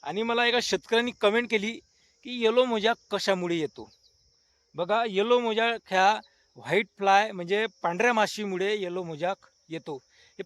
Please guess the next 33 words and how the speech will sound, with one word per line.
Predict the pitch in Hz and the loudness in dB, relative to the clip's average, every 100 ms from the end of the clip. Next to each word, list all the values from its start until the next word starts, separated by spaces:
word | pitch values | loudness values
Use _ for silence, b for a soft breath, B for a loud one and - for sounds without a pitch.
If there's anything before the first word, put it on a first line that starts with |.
| _ | _
पांढरी | - 170 202 | -2 0 0
माशी | 254 233 247 | 0 0 0
काय | 240 233 | 2 2
करते, | 208 170 196 202 _ _ _ _ _ _ _ _ _ _ - | 0 -6 -8 -10 _ _ _ _ _ _ _ _ _ _ -20
जिथली | 127 226 262 | -16 -4 2
काही | 269 262 262 254 214 - - | 2 2 0 -2 -6 -12 -12
हिरवी | 156 208 277 | 0 2 4
वनस्पती | 285 262 262 - 226 - 214 | 2 2 0 -2 -4 0 2
आहे | 190 147 | 2 2
त्या | 202 226 233 | 0 2 2
हिरव्या | 202 156 196 226 | 0 -2 0 0
वनस्पतीमधला | 214 208 - 202 202 202 190 202 | -2 -6 -8 -8 -8 -8 -8 -8
म्हणजे | 190 190 208 - | -8 -6 -6 -6
पानातला | 180 185 220 202 196 202 | -4 -2 -2 0 0 0
जे | 165 190 | -4 -4
हिरवे | 151 151 196 | -4 -2 -4
पानं | - 185 214 | -2 -2 0
आहे | 202 | 0
आपल्या | 180 160 175 180 - b b - | 0 -4 -6 -6 -12 b b -6
सोयाबीनच्या | 170 170 170 185 | -4 -4 -4 -6
झाडाला | 165 160 160 | -2 -2 -2
म्हणा, | 156 160 165 | -2 -6 -8
कपाशीच्या | 165 160 165 165 175 | -8 -6 -8 -6 -8
झाडाला | 160 156 151 | -6 -6 -6
म्हणा, | 147 147 151 b b b b | -8 -10 -16 b b b b
हे | 233 | -4
रोज | 202 220 254 | -2 -2 -2
शोषून | - 254 254 254 | -2 -4 -2 -2
घेते | 220 214 | -2 -4
शेतकरी | 196 165 185 | -4 -4 -4
मित्रांनो, | 165 139 151 160 | -6 -6 -6 -6
त्याच्यातलं | 151 160 202 233 | -4 -2 0 2
हरितद्रव्य | 185 185 233 190 220 220 | 4 4 2 2 4 6